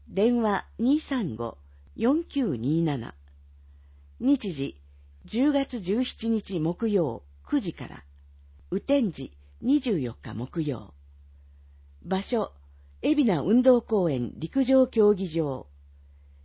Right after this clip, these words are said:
対象、市内在住在勤の十八歳以上の経験者。費用、六百円。お楽しみ抽選会あり。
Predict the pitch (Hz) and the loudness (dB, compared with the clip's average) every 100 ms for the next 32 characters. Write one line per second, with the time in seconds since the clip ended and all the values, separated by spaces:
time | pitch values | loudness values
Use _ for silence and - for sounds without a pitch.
0 | - - 185 233 - 220 190 - - - | -20 -6 -4 -4 -2 0 0 -2 -8 -20
1 | - - - 302 294 240 151 156 180 226 | -20 -20 -8 0 2 2 0 -2 -2 -2
2 | 208 214 156 170 220 - 208 185 175 202 | 0 0 0 0 -2 -2 0 0 -2 -4
3 | - - - 156 220 294 269 262 - 247 | -18 -20 -20 -4 -2 -2 -2 -8 -4 -4
4 | 240 - 254 185 160 127 117 - 208 208 | -4 -2 -4 -2 -4 -4 -8 0 0 2
5 | 185 127 - - - - - - - - | -2 -2 -8 -18 -20 -20 -20 -20 -20 -20
6 | - - - - 285 294 202 127 - - | -20 -20 -20 -8 0 4 4 2 -4 -16
7 | - - 143 143 - 208 - 156 110 - | -20 -8 -8 -6 -4 -4 -2 -4 -6 -14
8 | - - - - - 185 254 262 269 240 | -20 -20 -20 -20 -6 -2 0 0 0 0
9 | 247 254 254 233 247 196 - 131 107 - | -2 0 -4 0 0 -2 -4 -10 -10 -10
10 | 131 117 - | -10 -10 -14